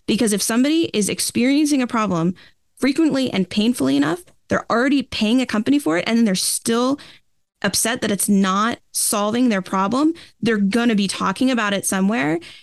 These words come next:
And if you say, "Hey, I'm trying to build something better,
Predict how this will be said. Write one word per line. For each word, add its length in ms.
And 140
if 140
you 100
say, 220
"Hey, 320
I'm 160
trying 220
to 80
build 240
something 340
better, 380